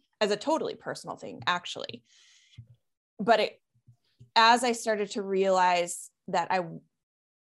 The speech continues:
wanted to be a writer and be a person who claimed that space, it, I would say within a year,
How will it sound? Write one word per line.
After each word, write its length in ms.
wanted 640
to 220
be 140
a 60
writer 480
and 160
be 360
a 60
person 420
who 360
claimed 320
that 240
space, 680
it, 180
I 120
would 140
say 180
within 280
a 80
year, 800